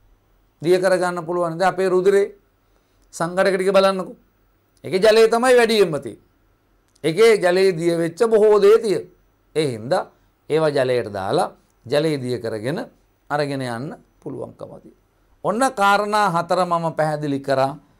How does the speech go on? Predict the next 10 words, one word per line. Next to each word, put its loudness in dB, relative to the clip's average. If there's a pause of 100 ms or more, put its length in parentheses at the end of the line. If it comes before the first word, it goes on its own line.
(200)
මොකක්ද? -2 (800)
මෙන්න -4
බලන්න. -4 (1500)
මොනවද -4
කාරණා -2
හතර? -2 (3500)
අන්න. -12
එතකොට -12
ඔන්න -6
අපිට -4